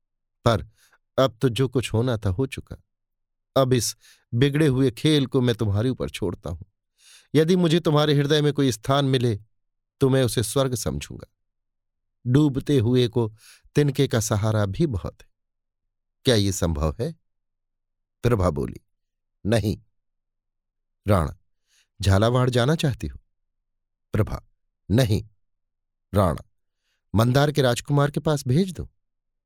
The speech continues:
प्रभा, कदापि नहीं। राणा, लेकिन मुझसे तुम्हारा ये कुढ़ना देखा नहीं जाता। "प्रभा,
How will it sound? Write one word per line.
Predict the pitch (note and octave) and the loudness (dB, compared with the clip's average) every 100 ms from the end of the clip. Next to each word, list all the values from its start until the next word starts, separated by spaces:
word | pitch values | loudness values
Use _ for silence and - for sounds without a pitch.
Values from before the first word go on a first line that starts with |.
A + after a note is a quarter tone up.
| _ _ _ _ - | _ _ _ _ -4
प्रभा, | G2 D2+ - _ _ _ _ | -2 -2 -6 _ _ _ _
कदापि | A2+ B2 D3 D3+ | 0 2 2 0
नहीं। | B2 - - _ _ _ _ _ _ _ _ _ - | -2 -4 -12 _ _ _ _ _ _ _ _ _ -2
राणा, | G#2+ G2+ C2+ - _ _ _ _ _ _ _ _ - | 0 0 -4 -12 _ _ _ _ _ _ _ _ 0
लेकिन | C3+ D3 | 2 2
मुझसे | D3+ D#3 - | 0 0 -2
तुम्हारा | D3 C3+ C3+ | 0 0 2
ये | D3 C#3 | 2 0
कुढ़ना | - B2 A2+ C#3 A#2 - _ - | 0 0 0 0 -2 -8 _ -4
देखा | B2 A#2+ D#3+ | 0 0 0
नहीं | F#3 A2 | -2 -2
जाता। | E2+ B1 - - _ _ _ _ _ _ _ _ - | -4 -6 -10 -18 _ _ _ _ _ _ _ _ -4
"प्रभा, | F#2 D2+ | -2 -4